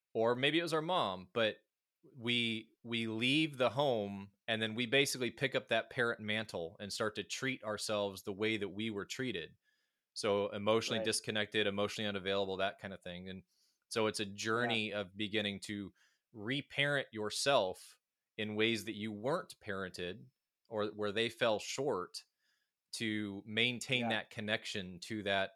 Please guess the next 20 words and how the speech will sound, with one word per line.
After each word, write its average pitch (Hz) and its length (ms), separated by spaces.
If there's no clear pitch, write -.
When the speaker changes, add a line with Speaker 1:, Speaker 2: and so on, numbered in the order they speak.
Speaker 1:
inner 127 200
child, 113 500
that 98 240
softer 113 340
side, 107 440
that 92 180
vulnerable 104 400
side, 98 400
wh-, 98 200
however 117 300
you 104 160
wanna 98 200
describe 85 520
that. 78 220
Speaker 2:
Yeah. 113 300
Yeah. 117 240
Speaker 1:
Easier 165 300
said 202 200
than 120 140
done 98 400